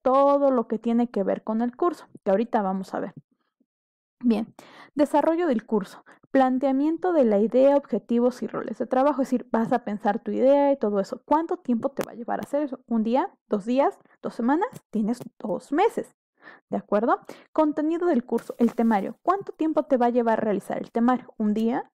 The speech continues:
¿Dos días? ¿Tres meses? Recuerda, tú tienes dos, uno para aplicar el curso y uno para trabajar. Cronograma de actividades del curso. ¿Cuánto tiempo te va a llevar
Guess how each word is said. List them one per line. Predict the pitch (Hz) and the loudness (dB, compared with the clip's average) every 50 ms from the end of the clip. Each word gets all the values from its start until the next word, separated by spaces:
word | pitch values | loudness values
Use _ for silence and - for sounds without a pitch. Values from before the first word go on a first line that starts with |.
| - | -6
¿Dos | 226 202 196 190 | -2 -2 -2 0
días? | 220 226 226 254 330 370 - _ _ | -2 -2 0 0 -2 -4 -6 _ _
¿Tres | - - 208 - | -8 -8 -6 -6
meses? | 214 214 247 - - 453 523 - - _ _ _ _ _ _ _ _ _ _ _ _ _ _ _ _ _ _ _ _ _ _ - - | -4 -6 -4 -2 -2 -4 -4 -4 -12 _ _ _ _ _ _ _ _ _ _ _ _ _ _ _ _ _ _ _ _ _ _ -20 -12
Recuerda, | - 233 247 247 - 269 269 269 277 262 | -2 -2 -2 0 0 0 0 0 -2 -4
tú | - - 240 233 | -4 -4 -4 -4
tienes | - 277 311 330 330 311 - | -4 -4 -4 -2 -2 -2 2
dos, | - 285 285 - _ - - - - - - | 2 0 0 0 _ -20 -20 -20 -20 -12 -4
uno | - 277 320 370 403 403 | 0 0 2 2 0 0
para | - 254 214 196 190 | -2 -2 -2 -2 -4
aplicar | - - 185 - - 269 302 311 | -6 -6 -10 -4 -2 -2 0 0
el | 294 254 | -2 -4
curso | - - 311 311 - - - - | -2 -4 -4 -4 -4 -10 -10 -4
y | - 226 | -2 0
uno | 240 233 240 262 | 2 2 2 2
para | 254 - 214 208 | 2 0 -2 -2
trabajar. | 196 - 220 233 247 269 - 359 359 - - - - - - - - - - - - _ - - - _ _ - - - | -2 -2 -2 -2 -2 0 0 -2 -2 -2 -6 -20 -16 -8 -8 -8 -8 -8 -16 -20 -18 _ -12 -12 -12 _ _ -14 -14 -10
Cronograma | - 285 285 277 269 262 254 277 302 330 359 370 | -8 -6 -6 -6 -6 -4 -4 -2 -2 -2 -2 0
de | 370 320 | 0 -2
actividades | 254 - - 233 208 214 214 220 233 254 269 269 - | -2 -2 -4 -4 -2 0 2 2 4 4 2 0 0
del | - 185 - | -4 -8 -8
curso. | _ - - 196 180 - - - - - - - - _ | _ -8 -8 -6 -6 -8 -12 -20 -20 -20 -20 -20 -20 _
¿Cuánto | - - 294 302 294 370 | -2 0 0 0 0 -4
tiempo | - - 247 226 214 - 247 247 | -6 -4 -2 -2 0 0 -2 -2
te | - 233 | 0 -2
va | 190 175 | -2 -2
a | - | -2
llevar | 196 226 254 247 196 - - | 0 0 2 2 0 -2 -4